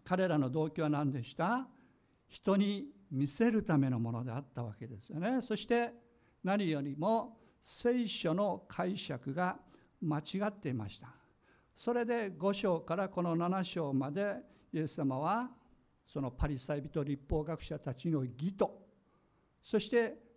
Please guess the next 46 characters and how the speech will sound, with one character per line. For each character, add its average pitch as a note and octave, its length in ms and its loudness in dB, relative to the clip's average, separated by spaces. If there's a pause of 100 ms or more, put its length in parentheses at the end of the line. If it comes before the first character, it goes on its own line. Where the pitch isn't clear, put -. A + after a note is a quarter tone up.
(100)
神 G#3+ 360 0
の B2 240 -2 (240)
義 G3+ 140 2
の G3 380 2 (340)
こ C3+ 140 -2
の C3+ 120 2
比 - 240 -10
較、 F#3 440 0 (480)
対 F3 280 2
照 F3+ 360 0
を F3 80 0
さ - 160 -4
れ B2 80 -4
た A2+ 160 -12
わ A2 120 -12
け - 80 -20
で - 60 -20
す。 - 140 -20 (1080)
で、 A#3+ 180 4
そ A#3+ 140 0
れ B3 100 4
で A#3+ 220 4 (100)
今 A#3+ 120 6
日 G#3 60 4
の F3 200 2
箇 E3 60 -2
所 E3 100 2
で G3 220 4
イ - 20 4
エ F3+ 80 2
ス - 120 -4
様 C3+ 180 2
は G3 280 2 (240)
人 - 300 0
々 G3+ 300 0
に F#3+ 260 0
信 A3+ 560 2
仰 A3 400 2
の G#3 340 0
決 D3+ 360 -2
断 D3 300 4
を F3 280 -2 (320)
迫 B2 400 2
り A2 120 -8
ま G#2 180 -14
す。 - 120 -20